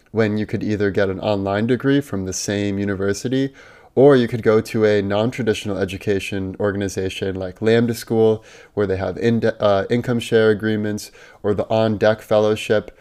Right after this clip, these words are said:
where you can get that same sort of mentorship and alumni-style community that you would get from university, but at a fraction of the cost and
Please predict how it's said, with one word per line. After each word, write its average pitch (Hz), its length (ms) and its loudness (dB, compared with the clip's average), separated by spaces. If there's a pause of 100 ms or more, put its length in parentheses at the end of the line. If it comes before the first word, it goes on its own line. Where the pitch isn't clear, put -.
(280)
where 110 120 -4
you 107 80 0
can 113 140 -4
get 123 160 0
that 120 180 4
same 120 380 0
sort 113 320 2
of 104 100 2
mentorship 101 880 -2 (340)
and 107 140 -2
alumni-style 104 1080 2
community 101 720 -2 (200)
that 104 140 -6
you 104 80 -2
would 101 100 -4
get 107 180 2
from 101 200 -6
university, 101 720 -2 (320)
but 120 100 0
at 113 100 0
a 117 60 6
fraction 120 560 0
of 98 100 -4
the 95 100 -6
cost 98 600 -2
and 101 300 -2